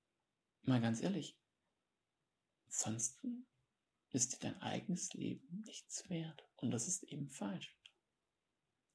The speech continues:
Du solltest schauen, dass du dein Leben führen kannst, wie du es möchtest. Und wenn es dir das Zeit nicht wert ist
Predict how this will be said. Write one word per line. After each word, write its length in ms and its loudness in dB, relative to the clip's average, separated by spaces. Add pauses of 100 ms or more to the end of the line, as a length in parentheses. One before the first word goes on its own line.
(120)
Du 60 -4
solltest 500 2
schauen, 300 2
dass 140 -2
du 200 -6
dein 340 -2
Leben 280 0
führen 300 -2
kannst, 360 -10
wie 60 -4
du 140 -14
es 140 -8
möchtest. 500 -8 (840)
Und 80 2
wenn 60 6
es 160 4
dir 100 4
das 180 -2
Zeit 280 -2
nicht 200 -10
wert 200 -4
ist 200 -12